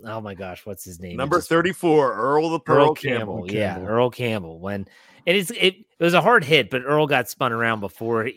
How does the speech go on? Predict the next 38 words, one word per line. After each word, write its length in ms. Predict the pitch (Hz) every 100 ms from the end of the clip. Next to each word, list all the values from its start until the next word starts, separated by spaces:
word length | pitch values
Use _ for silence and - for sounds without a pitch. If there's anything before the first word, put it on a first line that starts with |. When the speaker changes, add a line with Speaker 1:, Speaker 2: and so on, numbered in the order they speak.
| _ 127
Speaker 1:
uh, 260 | 110 104 98
D-, 220 | 90 127
Shell, 440 | - 131 113 104
like, 180 | 95 90 _ _ _ _
hit 220 | - 135 107
him. 160 | 82
So 160 | 85 110
it 100 | 110
wasn't 320 | 123 107 113
as 120 | 107
if 120 | 110
he 140 | 95 110
was 160 | 107
expecting 600 | 95 - - 117 - 107
the 80 | 87
hit, 240 | 82 95 76
but 160 | 90 - _ - _
that's 220 | 196 247
what 100 | 180
I 140 | 135
think 240 | 143 101 98
of. 180 | 107 117
I 120 | 135
don't 220 | 175 117
think 240 | 131 135
of 440 | 127 104 98 90 _ _ _ -
interceptions 840 | 123 107 - 113 - 117 107 90
by 140 | 101
Donnie 260 | 101 101 104
Shell. 240 | - 110
That's 160 | 98 104
what 100 | 98
I 80 | 92
think 240 | - 95
of 120 | 90
as 120 | 85 82
that 160 | 80
hit. 220 | 95 82